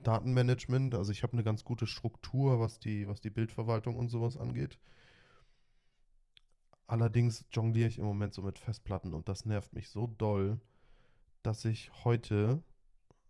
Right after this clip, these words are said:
einfach mir ein nas-System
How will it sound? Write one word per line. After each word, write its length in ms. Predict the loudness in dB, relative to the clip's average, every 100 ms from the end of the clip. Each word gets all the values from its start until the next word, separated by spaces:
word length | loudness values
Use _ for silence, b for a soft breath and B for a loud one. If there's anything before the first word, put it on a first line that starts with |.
| -2
einfach 500 | -2 0 0 0 -2
mir 300 | 0 0 0
ein 420 | -2 0 -2 -6 _ _ _ -20 -12
nas-System 1400 | -4 0 0 -2 -8 -18 _ -10 -10 -6 -4 -4 -4